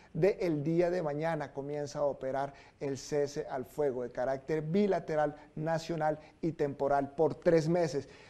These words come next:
Según lo dijo hoy el jefe de la delegación del gobierno colombiano, Camilo González Pozo, este se podría extender, dependiendo cómo avance la mesa de diálogos, hasta el mes de febrero.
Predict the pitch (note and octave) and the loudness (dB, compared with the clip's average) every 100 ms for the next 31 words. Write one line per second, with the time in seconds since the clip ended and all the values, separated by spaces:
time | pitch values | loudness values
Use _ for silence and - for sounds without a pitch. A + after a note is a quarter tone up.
0 | - - D#3+ D3+ G#3 G#3 G#3 G#3 G3+ F#3 | -20 -6 -2 2 6 8 8 8 4 2
1 | F#3 D#3+ C3 - D#3+ F3 E3+ F#3 D3+ D3+ | 2 2 0 -2 0 0 2 0 0 0
2 | C#3+ C#3 C3+ C3+ C3+ - D#3 D3 E3+ D3 | 0 0 0 0 -2 -2 -4 -2 -2 0
3 | C3 C#3+ D3+ D3+ D3+ D#3 C#3+ C#3 C#3 D#3 | 2 2 2 0 -4 -2 -2 -2 0 2
4 | D#3+ E3 C3+ C#3 D3 D3+ C#3+ D3 D3 D#3 | 0 -2 -6 -2 -2 -2 -2 -2 -2 -2
5 | - E3 D3+ D#3+ - - - G#3 G#3 G#3+ | 2 4 2 -4 -10 -6 4 6 6 6
6 | G3+ F3 D3 C#3+ D3 D#3 - F#3 E3+ E3 | 4 4 0 2 4 2 0 2 6 4
7 | C#3+ C3+ C#3+ C#3+ E3 F#3 F#3+ F#3+ F#3+ F#3+ | 4 0 0 2 2 4 4 4 6 10
8 | F#3+ G3+ F3 F3+ D3+ D#3 D#3+ F3 F3 E3+ | 10 8 4 4 4 2 -2 2 6 6
9 | E3 E3+ F3 - - - F#3 F#3+ - G3 | 6 4 0 -6 -10 2 4 4 4 2
10 | - E3+ D3+ D3+ D3 - - - D3+ D#3 | 2 0 2 2 0 -2 -16 -2 2 4
11 | D3+ C#3 C#3 C3 | 4 2 2 0